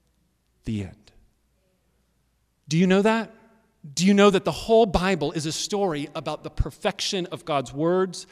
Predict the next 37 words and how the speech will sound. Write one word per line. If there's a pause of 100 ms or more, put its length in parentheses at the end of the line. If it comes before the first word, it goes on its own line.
(280)
and
his
ways (200)
through
his
promises, (260)
and
that
he
has
made
promise
after
promise
in
the
Old
Testament, (320)
and
Jesus
delivers (360)
time
after
time? (2500)
Oh,
my
hope
and
prayer
is
that
if
you (120)
do
not
know
God